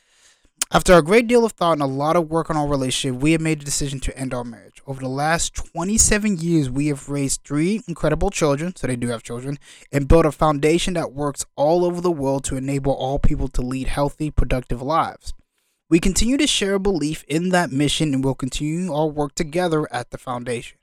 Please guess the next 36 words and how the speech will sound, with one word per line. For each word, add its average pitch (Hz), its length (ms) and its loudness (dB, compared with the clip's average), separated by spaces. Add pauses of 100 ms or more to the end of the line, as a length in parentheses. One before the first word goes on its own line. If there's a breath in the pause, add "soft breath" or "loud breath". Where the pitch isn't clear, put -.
(380 soft breath)
But 139 100 2
we 156 200 8
no 147 180 2
longer 185 300 0
believe 156 380 0
we 147 120 0
can 139 220 -4
grow 151 280 2
together 135 500 0
as 127 260 -4
a 127 60 -6
couple 143 500 2
in 127 140 -4
the 131 60 -4
next 131 320 -4
phase 127 300 -6
of 123 80 -10
our 113 160 -10
lives. - 400 -18 (400 soft breath)
We 143 140 4
ask 143 160 2
for 131 120 -8
space 143 400 0
and 127 100 -4
privacy 160 440 2
for 143 200 -2
our 127 60 -2
family 156 400 0
as 127 120 0
we 127 60 -8
begin 127 360 -4
to - 80 -12
navigate 127 500 -8
this - 160 -16
new 233 160 -12
life. 104 440 -16